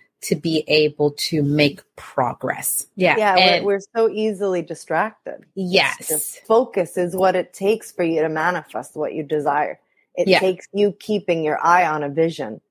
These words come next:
Speaker 2: When your mind is consistently being pulled in so many directions, it's so hard for you to keep that vision right there and to be what's really the driving force behind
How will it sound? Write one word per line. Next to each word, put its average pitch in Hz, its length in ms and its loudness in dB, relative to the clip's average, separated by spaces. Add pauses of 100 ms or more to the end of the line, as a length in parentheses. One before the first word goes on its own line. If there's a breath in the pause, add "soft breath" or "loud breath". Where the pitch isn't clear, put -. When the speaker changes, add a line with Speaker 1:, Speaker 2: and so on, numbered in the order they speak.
(260)
Speaker 2:
When 175 260 2
your 180 140 4
mind 170 360 2
is 160 140 0
consistently 175 640 -2
being 170 440 2 (260)
pulled 180 300 4
in 160 160 -4
so 170 260 0
many 160 300 -2
directions, 143 640 -2 (240)
it's 185 220 -2
so 165 320 4
hard 165 360 2
for 160 100 -2
you 147 180 -4
to 143 80 -4
keep - 460 -4
that 156 280 2
vision 160 480 2 (240)
right 165 380 2
there 160 320 4
and 151 140 -8
to 160 100 -2
be 180 380 -2
what's 160 420 -4
really 175 580 0 (140)
the 175 200 0 (200)
driving 175 580 2
force 147 480 -2
behind 165 560 -4